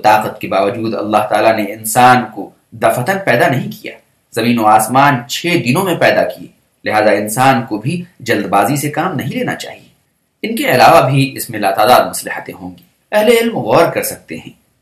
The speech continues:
چالیس چالیس دن کے تین مراحل مکمل ہونے کے بعد اس کی طرف سے ایک فرشتہ بھیجا جاتا ہے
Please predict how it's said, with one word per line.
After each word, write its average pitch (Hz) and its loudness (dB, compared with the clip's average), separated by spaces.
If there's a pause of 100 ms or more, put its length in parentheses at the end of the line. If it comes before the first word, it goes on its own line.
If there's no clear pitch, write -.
(200)
چالیس 113 0
چالیس 104 -2
دن 101 -6
کے 143 -6
تین 170 -4
مراحل 107 2
مکمل 120 -2
ہونے 104 -6
کے 98 -12
بعد 107 4 (560)
اس 202 -2
کی 277 -4
طرف 185 0
سے 196 -4
ایک 170 -4
فرشتہ 104 -6
بھیجا 104 -2
جاتا 135 2
ہے 165 -4